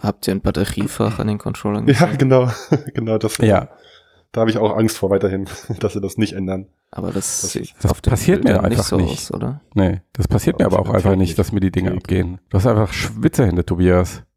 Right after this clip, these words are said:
Speaker 2: Ja, ich weiß, kann sein.
Speaker 3: Du bist
Speaker 2: Ja.
Speaker 3: so erfreut, wenn du V R benutzen kannst.
Speaker 2: Ja, ja, ich dreh einfach
Speaker 3: Deswegen.
Speaker 2: durch, den Beat Saber dreh ich halt voll auf. Ja, da braucht man's ja auch. Also bei anderen Anwendungen fällt's, komm ich selten an die Limits vom, vom Tracking-Volumen, aber bei manchen Spielen, so wie Beat Saber,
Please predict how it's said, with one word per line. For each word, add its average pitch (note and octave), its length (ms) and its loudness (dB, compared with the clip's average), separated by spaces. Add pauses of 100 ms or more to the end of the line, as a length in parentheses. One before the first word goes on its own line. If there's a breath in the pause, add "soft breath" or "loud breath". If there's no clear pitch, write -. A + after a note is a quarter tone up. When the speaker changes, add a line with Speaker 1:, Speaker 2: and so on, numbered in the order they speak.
(120)
Speaker 2:
Ja, G#2+ 320 -2
ich G2 100 -8
weiß, G2+ 120 -6 (120)
kann A#2+ 140 -2
sein. A2 100 2
Speaker 3:
Du F#2+ 100 2
bist A#2 140 2
Speaker 2:
Ja. - 60 -2
Speaker 3:
so C3 360 4 (640)
erfreut, G#2+ 520 2
wenn G#2 80 2
du G2 80 -2
V - 160 0
R G#2 100 2
benutzen G2 400 -2
kannst. G2 460 -2 (500 loud breath)
Speaker 2:
Ja, G2 120 0
ja, F#2+ 80 2
ich F2 80 -6
dreh G2+ 140 0
einfach F#2+ 220 0
Speaker 3:
Deswegen. G2+ 220 2
Speaker 2:
durch, G2+ 120 -2
den A2 80 2
Beat A2 100 2
Saber G#2 160 4
dreh G2 140 2
ich G2 100 0
halt F#2+ 120 -2
voll F#2+ 140 -2
auf. F#2 160 -2
Ja, G#2 180 6
da G2+ 120 4
braucht A2+ 200 2
man's A#2 140 0
ja A#2 80 0
auch. F#2+ 180 -2
Also F#2 160 -2
bei D#2 100 -2
anderen G#2+ 240 -2
Anwendungen A2 540 0 (460 soft breath)
fällt's, A2 280 0 (240)
komm - 300 -2
ich G2 80 2
selten A#2+ 300 4
an C3 60 6
die A#2+ 80 6
Limits A#2+ 340 2
vom, G#2+ 320 0
vom G#2 160 0
Tracking-Volumen, A#2 800 4
aber G#2 180 2
bei F#2+ 100 2
manchen G2+ 300 2
Spielen, A2 340 2
so G2+ 80 0
wie G2+ 80 2
Beat G2+ 140 0
Saber, G2+ 340 0